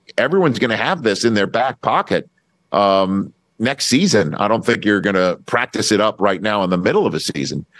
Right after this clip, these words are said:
But the, the Eagles' defense concerns me a little bit. They, they, they bent a lot, um, and it looked like they were about to be broken until,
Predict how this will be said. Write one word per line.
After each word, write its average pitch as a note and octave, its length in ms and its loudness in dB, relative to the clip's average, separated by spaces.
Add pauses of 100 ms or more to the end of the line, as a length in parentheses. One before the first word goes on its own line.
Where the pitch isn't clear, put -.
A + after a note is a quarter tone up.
(420)
But G2 400 0
the, A2 320 2
the A#2+ 120 4
Eagles' G3+ 420 2
defense F#3 460 2
concerns E3+ 500 0
me E3+ 120 2
a E3+ 60 4
little D#3+ 240 4
bit. D#3+ 300 -2
They, B2+ 300 4 (100)
they, A#2+ 200 0
they A2+ 240 0
bent C#3 400 -6
a C#3+ 40 2
lot, C3+ 360 0 (420)
um, G#2+ 720 2
and A2 280 0
it A2 120 -2
looked C3+ 200 2
like B2 200 2
they A#2+ 100 4
were A2+ 80 4
about A#2 280 -2
to B2 100 0
be A#2 120 4
broken A#2+ 600 0
until, G#2 640 0